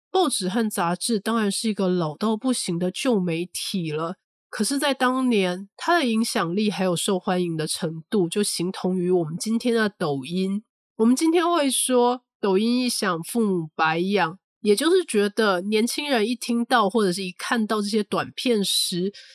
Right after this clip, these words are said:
注意力就整个被吸走了。而且对于人生未来的想象，也就是希望像这些拍出有百万追踪者的网红一样，可以跟他们过一样的生活，受到这么多人的注目。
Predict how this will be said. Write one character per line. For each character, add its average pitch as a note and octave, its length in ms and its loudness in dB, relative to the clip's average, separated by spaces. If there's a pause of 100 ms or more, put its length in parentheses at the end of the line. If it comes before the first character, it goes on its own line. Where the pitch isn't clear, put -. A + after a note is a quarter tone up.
注 E4 220 2
意 E4 120 2
力 D#4 140 2
就 D4 140 -4
整 F3+ 180 -2
个 F3 100 -4
被 G#3+ 160 0
吸 G3+ 360 -6
走 D#3+ 340 -2
了。 D#3+ 320 -6 (200)
而 A#3 140 2
且 A#3 220 0
对 B3+ 260 0
于 G#3 200 2
人 G3+ 160 2
生 A3+ 240 -2
未 A3+ 160 2
来 F3 180 0
的 F3 140 -2
想 C#3+ 280 -6
象， F3+ 540 -2
也 F#3+ 140 -2
就 B3 160 2
是 D4 120 -2
希 B3 300 -2
望 B3+ 180 2
像 A#3 240 0
这 A3 160 2
些 G#3+ 220 0
拍 A3 340 0
出 A3 360 0
有 F#3+ 120 2
百 D#3+ 240 0
万 G3+ 240 2
追 G3 240 0
踪 G3 240 0
者 E3+ 320 -2
的 E3 140 -4
网 D#3+ 240 -2
红 F3 320 -4
一 F#3 300 -4
样， G3 260 0 (260)
可 - 120 -4
以 D#4 80 0
跟 D4+ 160 0
他 E4 120 2
们 C4 140 0
过 A#3+ 240 2
一 G3+ 80 0
样 A3+ 180 0
的 G3 80 0
生 G#3+ 320 -2
活， F3+ 320 -4
受 G3+ 200 -2
到 G3 120 0
这 A3+ 160 -2
么 F#3 120 0
多 F#3 240 -2
人 E3 100 -2
的 E3 140 -6
注 G#3+ 340 -2
目。 F#3+ 400 0